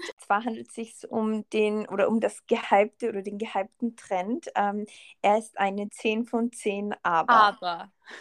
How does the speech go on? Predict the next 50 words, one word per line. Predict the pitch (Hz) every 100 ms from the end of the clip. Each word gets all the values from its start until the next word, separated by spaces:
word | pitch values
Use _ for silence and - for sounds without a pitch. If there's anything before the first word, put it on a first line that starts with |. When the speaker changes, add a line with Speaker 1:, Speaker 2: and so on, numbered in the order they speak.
| -
Speaker 1:
Genau. | - 226 - 76 247 - - - _
Und, | 233 240 240 240 240 -
ähm, | 240 233 226
ja, | 214
wir | 214
finden | 214 214 220
einfach | 202 208
das | 202
auch | - 214
voll | - 220
lustig. | 269 - 226
Jetzt | 214
haben | 240
wir | 208
gedacht, | 202 220 214
jetzt | 202
machen | 214 214
wir | 208 175
auch | 240
mal | 233
diesen | 233 247 247
Trend. | - 220 240 247 _ -
Speaker 2:
Mhm, | 254 302 - -
weil | -
eigentlich | 247 277 285
wollten | 247 247 247
wir | 233
den | 214 214
eh | 226 254
mal | 233 226
so | 233
in | 220
der | 226
Story | 220 214 233
machen | 233 233 233
und | 226
dann | 226 226
haben | 208
wir | 214
uns | 220
gedacht, | - 208 -
wir | 214 202 214 - - - _ -
nehmen | 233 233 233
das | 233 -
Thema | 277 254
gleich | 240 233 233 240
als | 262 247
eine | 247 247 254
Podcast-Folge | 320 339 - 233 - - 208 202 202
auf. | 180 196 269